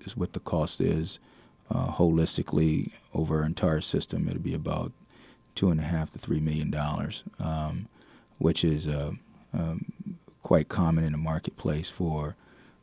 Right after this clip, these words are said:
for, you know, this type of, uh, technology. But, you know, we're, we're still, we're still, you know, I'm, I'm speaking in those terms because we're still negotiating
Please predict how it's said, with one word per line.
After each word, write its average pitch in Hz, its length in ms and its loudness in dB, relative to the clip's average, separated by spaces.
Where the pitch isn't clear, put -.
for, 82 320 0
you 76 80 0
know, 78 100 0
this 80 180 -2
type - 300 0
of, - 240 -2
uh, 131 260 -2
technology. - 760 0
But, - 220 2
you - 120 6
know, 85 80 6
we're, 110 240 8
we're 123 120 8
still, 95 540 8
we're 92 160 -2
still, 95 380 6
you 113 100 2
know, 80 240 0
I'm, 92 240 0
I'm 95 80 0
speaking 95 380 8
in 82 80 4
those 85 240 4
terms 85 260 4
because 85 260 2
we're - 80 -6
still - 200 0
negotiating 82 800 0